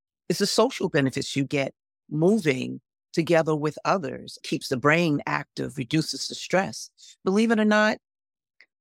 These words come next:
me teaching this class or t-, giving,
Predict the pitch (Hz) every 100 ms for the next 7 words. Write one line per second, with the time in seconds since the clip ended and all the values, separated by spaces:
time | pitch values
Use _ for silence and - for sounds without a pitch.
0 | - 175 208 214 - 208 - 202 185 175
1 | - 190 190 185 185 - - _ _ _
2 | - 135 - - 139 151 190 202 196 202
3 | 220